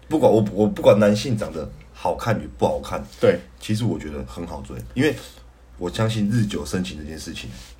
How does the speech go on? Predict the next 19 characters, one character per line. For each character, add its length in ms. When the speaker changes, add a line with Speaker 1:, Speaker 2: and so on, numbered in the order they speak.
Speaker 2:
是。 100
Speaker 1:
我 60
一 80
直 140
都 80
很 120
相 140
信 100
这 80
件 120
事 100
情。 160
Speaker 2:
是， 80
但 160
是 160
就 200
你 140
这 100
个 160